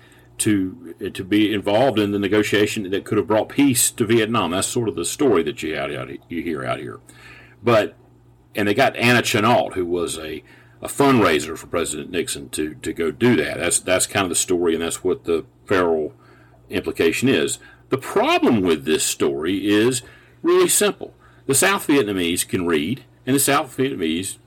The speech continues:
can watch T V. And being that they can do these things, they can figure out pretty easily who's gonna be the better deal for 'em, uh, Hubert Humphrey or Richard Nixon.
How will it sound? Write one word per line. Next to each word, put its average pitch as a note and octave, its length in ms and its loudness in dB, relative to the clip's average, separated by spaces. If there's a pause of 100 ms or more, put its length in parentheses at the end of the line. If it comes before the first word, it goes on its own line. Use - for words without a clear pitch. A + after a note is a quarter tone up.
can A#2+ 160 0
watch E2 240 -2
T A#2 180 2
V. C#3 300 0 (560)
And A2 100 -4
being G3 160 6
that D#3+ 60 4
they D#3 100 4
can B2 160 0
do E3+ 160 4
these - 220 2
things, C#2+ 300 -6
they A#2+ 100 2
can B2+ 100 0
figure D#3+ 260 2
out - 140 2
pretty G#2+ 160 0
easily F#2+ 340 4
who's F2+ 140 -2
gonna E2+ 140 -2
be E2 80 2
the D#2 100 2
better D2 220 -2
deal E2 280 2
for B1+ 280 -8
'em, B1 120 -12 (400)
uh, D2 200 -2
Hubert F#2+ 260 2
Humphrey D#2 300 0
or D#2 80 2
Richard D2 320 -2
Nixon. D#2 340 -6